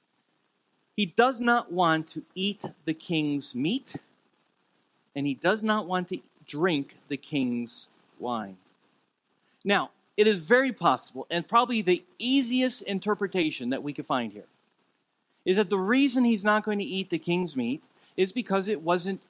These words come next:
kosher, meaning food approved according to God's law.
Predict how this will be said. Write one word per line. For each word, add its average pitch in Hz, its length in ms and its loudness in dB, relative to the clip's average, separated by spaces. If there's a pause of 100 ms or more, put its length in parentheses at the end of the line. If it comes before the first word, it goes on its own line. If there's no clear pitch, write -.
(140)
kosher, 160 520 -4 (1040)
meaning 165 480 0 (720)
food 170 440 4
approved 151 600 2
according 165 460 -2
to 165 140 -10
God's 127 440 0
law. 113 280 -6